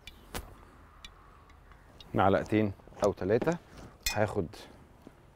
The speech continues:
معلقه من الملح الخشن ده صغيره، وزيها فلفل اسود. لو عاوزين بقى تحطوا عليها قرن فلفل حراق، ابص كده،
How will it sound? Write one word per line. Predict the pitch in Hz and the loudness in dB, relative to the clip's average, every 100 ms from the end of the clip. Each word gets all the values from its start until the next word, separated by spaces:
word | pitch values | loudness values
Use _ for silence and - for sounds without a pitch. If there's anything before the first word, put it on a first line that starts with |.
| - - - - - - - - - - - - - - - - - - - - | -20 -20 -20 -20 -20 -20 -18 -20 -20 -20 -20 -20 -20 -20 -20 -20 -20 -20 -16 -8
معلقه | 87 92 90 | 0 2 2
من | 90 90 | 2 2
الملح | 92 98 98 | 2 2 0
الخشن | - - 104 - 98 | -4 -4 -4 -2 2
ده | 101 160 - - - - - - - - - - - - - - - - - | 2 2 -4 -20 -20 -20 -20 -20 -20 -20 -20 -20 -20 -20 -20 -20 -20 -20 -8
صغيره، | 92 92 95 131 151 - - - - - - - - - | 0 4 6 6 4 -8 -20 -20 -20 -20 -20 -6 -4 0
وزيها | 98 101 98 95 104 110 110 - - - _ - - - - - - - - - | 2 4 4 6 4 4 -2 -8 -20 -20 _ -20 -20 -20 -20 -20 -20 -20 -20 -10
فلفل | 98 92 - 101 | -8 -6 -2 -2
اسود. | - 131 139 - - - - _ - - - - - - - | 4 6 6 0 -20 -20 -20 _ -20 -20 -20 -12 -12 -12 4
لو | 127 117 | 8 10
عاوزين | 113 117 123 | 10 8 6
بقى | 110 | 6
تحطوا | - - 95 | 6 4 4
عليها | 101 120 | 4 4
قرن | 107 110 | 4 4
فلفل | 101 107 104 | 2 2 0
حراق، | - 92 117 - - - - | 0 8 8 8 2 -8 0
ابص | 113 - | 0 0
كده، | 113 139 | 2 4